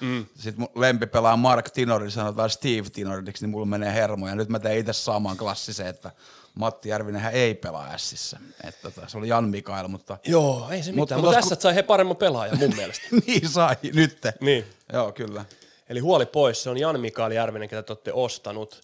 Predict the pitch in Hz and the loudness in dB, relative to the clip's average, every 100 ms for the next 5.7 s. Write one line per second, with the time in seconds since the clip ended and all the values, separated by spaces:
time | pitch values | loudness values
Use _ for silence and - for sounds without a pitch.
0 | - 110 104 104 - _ - 123 131 135 | -12 -10 -8 -8 -12 _ -6 -2 -2 -2
1 | 139 - _ _ 165 233 180 151 190 208 | -6 -8 _ _ -2 4 6 6 4 2
2 | 240 180 - 160 165 - _ _ _ _ | 4 4 2 -2 -4 -6 _ _ _ _
3 | - 190 247 160 143 135 131 - 185 151 | -4 -2 2 2 2 0 2 2 0 4
4 | 143 135 139 123 120 143 175 - 190 165 | 6 8 6 4 0 0 0 0 -2 -2
5 | 143 123 - 123 123 - | 0 0 -2 -6 -8 -12